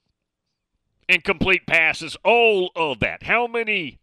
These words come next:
plays could be saved? Again, N F L averages a hundred and fifty-five. Colleges, college ball, on average,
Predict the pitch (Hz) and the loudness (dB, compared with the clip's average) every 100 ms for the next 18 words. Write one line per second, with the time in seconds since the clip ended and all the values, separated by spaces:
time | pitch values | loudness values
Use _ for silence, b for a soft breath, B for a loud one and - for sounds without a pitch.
0 | _ - 214 214 202 160 - - 202 131 | _ -6 0 2 0 -4 -6 0 0 0
1 | 156 123 - 202 175 120 156 196 165 113 | -2 -2 -2 0 0 0 0 -2 -4 -12
2 | _ 156 208 202 202 190 180 160 180 175 | _ 2 4 4 4 2 2 0 0 -2
3 | 156 131 131 196 175 165 143 170 - 139 | -2 -2 -2 -2 -2 -4 -2 -6 -4 -8
4 | - 131 117 - b - 175 208 226 160 | -6 -4 -2 -4 b -4 2 4 4 0
5 | 110 131 120 - - _ _ 165 180 180 | 2 0 0 -6 -18 _ _ -2 0 0
6 | 139 - 135 131 147 208 214 156 123 117 | -4 0 0 2 0 2 4 2 0 -6